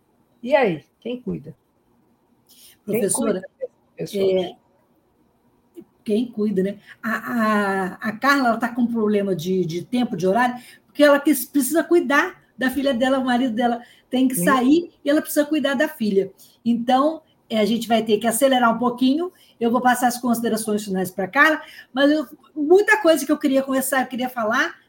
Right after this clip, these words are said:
Speaker 2: né? É, eu, eu não, a gente não vai conseguir nesse espaço aqui, mas a gente fica pra um outro programa, pra gente falar também de quem,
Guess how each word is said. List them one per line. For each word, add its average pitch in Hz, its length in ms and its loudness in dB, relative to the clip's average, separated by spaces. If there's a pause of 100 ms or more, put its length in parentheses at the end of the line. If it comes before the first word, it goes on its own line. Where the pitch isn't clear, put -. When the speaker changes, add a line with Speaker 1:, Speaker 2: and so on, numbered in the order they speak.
Speaker 2:
né? 311 260 -4 (300)
É, 226 420 0
eu, 247 180 -2
eu 240 140 -2
não, 277 160 0
a 226 80 -2
gente 254 180 0
não 269 80 -2
vai 277 160 2
conseguir 285 420 0
nesse 285 220 0
espaço 262 460 0
aqui, 262 380 -4 (380)
mas 220 380 -2 (140)
a 226 80 -6
gente 233 160 -4
fica 294 220 0
pra 302 120 -2
um 262 60 0
outro 330 340 2
programa, 233 720 -2 (240)
pra 226 100 -2
gente 233 140 -4
falar 233 180 -2
também 233 220 0
de 233 100 -4
quem, 269 300 -2